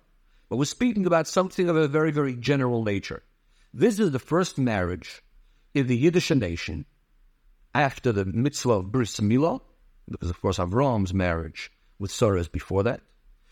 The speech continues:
And furthermore, through this marriage, there becomes the continuation, the descendants of all of Am Yisrael.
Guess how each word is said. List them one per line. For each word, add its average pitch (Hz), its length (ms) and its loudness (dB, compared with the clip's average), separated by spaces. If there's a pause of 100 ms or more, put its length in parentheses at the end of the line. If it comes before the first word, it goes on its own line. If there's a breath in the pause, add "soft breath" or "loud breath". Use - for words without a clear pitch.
(100)
And 117 160 -2
furthermore, 175 640 0
through 180 320 0
this 165 220 0
marriage, 180 640 2 (180)
there 110 100 -2
becomes 135 380 0
the 107 80 -4
continuation, 151 840 0
the 135 100 -2
descendants 185 580 0
of 170 100 0
all 175 160 2
of 151 80 2
Am 139 180 2
Yisrael. 104 420 -2